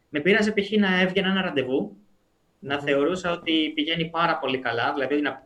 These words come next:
Speaker 1: από τη μεριά μου να ήταν σε φάση, «Α, σούπερ ρομαντικά, πηγαίνει χαμάτα», αυτό, να, να έχω, να έχω και πεταλούδες στο στομάχι μου, έτσι. Δηλαδή να, να γυρνάω σπίτι και να σκέφτομαι, «Α, ήτανε τέλεια, μπορεί να τα φτιάξουμε». Και, και να μην ξαναβγαίνω ποτέ μαζί της. Ξέρεις, να έχουμε φιληθεί κιόλας, αυτό ήταν πολύ...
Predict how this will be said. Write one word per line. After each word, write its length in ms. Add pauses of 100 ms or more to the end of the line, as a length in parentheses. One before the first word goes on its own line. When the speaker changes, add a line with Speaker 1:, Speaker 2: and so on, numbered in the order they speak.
Speaker 1:
από 260
τη 100
μεριά 320
μου 80
να 60
ήταν 180
σε 160
φάση, 240
«Α, 140
σούπερ 280
ρομαντικά, 560
πηγαίνει 300
χαμάτα», 440
αυτό, 180
να, 140
να 80
έχω, 120
να 280
έχω 120
και 100
πεταλούδες 520
στο 100
στομάχι 480
μου, 100
έτσι. 300 (580)
Δηλαδή 240
να, 120 (140)
να 400
γυρνάω 260
σπίτι 220
και 80
να 80
σκέφτομαι, 360
«Α, 160
ήτανε 300
τέλεια, 640
μπορεί 120
να 80
τα 80
φτιάξουμε». 800 (800)
Και, 220
και 120
να 60
μην 100
ξαναβγαίνω 340
ποτέ 220
μαζί 240
της. 280 (1300)
Ξέρεις, 300
να 100
έχουμε 200
φιληθεί 540
κιόλας, 240
αυτό 120
ήταν 160
πολύ... 180